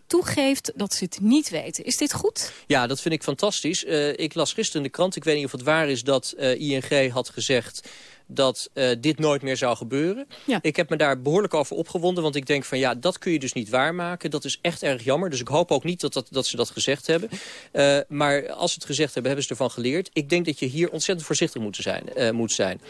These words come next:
Speaker 2: Dat is wat anders dan dat we nu meteen de I N G dit in de schoenen gaan schuiven. Maar ik vind dat echt, echt een hele goede, goede reactie.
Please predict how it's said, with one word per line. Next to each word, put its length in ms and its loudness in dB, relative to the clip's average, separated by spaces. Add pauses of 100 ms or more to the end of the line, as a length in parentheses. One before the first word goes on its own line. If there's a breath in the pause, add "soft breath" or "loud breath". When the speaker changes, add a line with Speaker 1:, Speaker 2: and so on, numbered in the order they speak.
(360 loud breath)
Speaker 2:
Dat 120 2
is 40 0
wat 140 0
anders 380 4
dan 140 0
dat 140 2
we 80 -6
nu 120 2
meteen 360 2
de 140 -2
I 120 2
N 40 0
G 60 -12
dit 300 0
in 60 -8
de 60 -6
schoenen 280 -2
gaan 120 -4
schuiven. 400 -4
Maar 120 0
ik 120 -4
vind 200 -2
dat 160 0
echt, 300 -4
echt 360 -6
een 100 -4
hele 200 2
goede, 720 0
goede 200 0
reactie. 420 -4